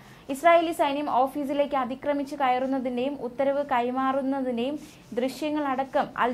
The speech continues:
ജസീറ പുറത്തുവിട്ടിട്ടുണ്ട്. നാൽപത്തിയഞ്ച് ദിവസത്തേക്ക് അൽ ജസീറ അടച്ചിടണമെന്ന് കോടതി ഉത്തരവുണ്ട് എന്ന് ഒരു സൈനികൻ പറയുന്നതായി ഈ, ആ, അൽ ജസീറ തന്നെ പുറത്തുവിട്ട വീഡിയോയിൽ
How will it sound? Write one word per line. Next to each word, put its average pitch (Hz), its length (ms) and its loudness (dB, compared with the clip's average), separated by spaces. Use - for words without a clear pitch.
ജസീറ 247 320 0
പുറത്തുവിട്ടിട്ടുണ്ട്. 208 720 -2
നാൽപത്തിയഞ്ച് 339 760 2
ദിവസത്തേക്ക് 294 560 -4
അൽ 262 80 4
ജസീറ 285 340 -2
അടച്ചിടണമെന്ന് 262 880 -2
കോടതി 277 500 2
ഉത്തരവുണ്ട് 262 540 0
എന്ന് 208 160 -6
ഒരു 247 200 -2
സൈനികൻ 254 500 0
പറയുന്നതായി 269 600 2
ഈ, 247 40 -2
ആ, 220 40 2
അൽ 240 160 4
ജസീറ 269 380 2
തന്നെ 254 220 0
പുറത്തുവിട്ട 247 380 -2
വീഡിയോയിൽ 240 300 0